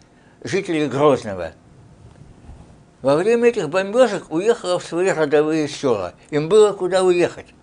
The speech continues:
Многие из них не находились в городе. Пострадали их дома, пострадало их имущество. А чеченцы, вы же понимаете, сколько бы лет ни прошло,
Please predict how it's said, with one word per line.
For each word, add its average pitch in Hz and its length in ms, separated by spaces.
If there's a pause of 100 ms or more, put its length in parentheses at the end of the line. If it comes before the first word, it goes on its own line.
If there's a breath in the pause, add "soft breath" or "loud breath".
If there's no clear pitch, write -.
(2500)
Многие 233 460
из 180 120
них 233 260
не 175 200
находились 147 600
в 107 80
городе. 95 520 (420 loud breath)
Пострадали 208 760
их 165 120
дома, 185 1000 (240 loud breath)
пострадало 196 640
их 202 160
имущество. 147 1040 (380 loud breath)
А 151 140
чеченцы, 226 580
вы 214 440
же - 100
понимаете, 233 460
сколько 247 320
бы 226 120
лет 214 200
ни 202 60
прошло, 175 580